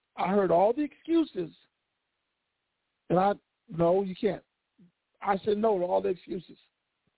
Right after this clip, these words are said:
"Let me go bury," "No, you can't go bury. Let the dead bury the dead." Um,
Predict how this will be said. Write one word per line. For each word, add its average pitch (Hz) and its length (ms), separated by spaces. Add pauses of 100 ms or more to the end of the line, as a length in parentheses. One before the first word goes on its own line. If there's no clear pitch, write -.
(360)
"Let - 200
me 226 100
go 202 240
bury," 214 320
"No, 233 200
you 185 120
can't 226 220
go - 100
bury. - 240 (800)
Let 175 140
the 185 60
dead 202 220
bury 165 160
the 139 100
dead." 143 240 (1600)
Um, 151 720